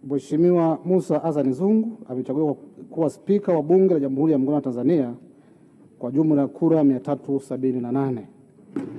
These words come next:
Matokeo haya yamethibitishwa kwa kusaini wa,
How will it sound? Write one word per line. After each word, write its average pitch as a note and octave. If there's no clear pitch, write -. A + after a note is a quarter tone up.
Matokeo C#3+
haya F#3+
yamethibitishwa D#3+
kwa C#3
kusaini F#3
wa, C3+